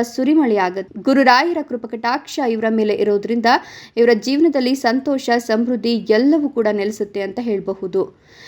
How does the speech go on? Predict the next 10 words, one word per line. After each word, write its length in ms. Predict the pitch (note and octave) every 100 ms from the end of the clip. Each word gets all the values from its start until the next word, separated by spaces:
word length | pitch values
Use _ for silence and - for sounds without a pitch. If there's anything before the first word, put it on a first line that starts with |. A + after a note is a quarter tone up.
| -
ಇನ್ನು 160 | B3+ D4
ಅಪೇಕ್ಷಿತ 640 | - G#3+ C4+ C#4+ - E4 C4 B3
ಫಲ 340 | - B3 C#4 F4
ಇವರಿಗೆ 400 | C#4+ C4 A3 B3+
ಹೆಚ್ಚಿಗೆ 440 | C4 A3+ - A#3
ಸಿಗ್ತಾ 400 | A#3 A3 - G#3+
ಹೋಗುತ್ತೆ. 600 | G#3+ G3+ F#3 F#3+ F#3+ F#3 F3 - - - -
ಹೀಗಾಗಿ 380 | B3+ B3+ B3 B3+
ಈ 200 | B3 A#3
ರಾಶಿಯವರಿಗೆ 920 | A3+ A#3+ - B3 A#3 A3 C#4 E4+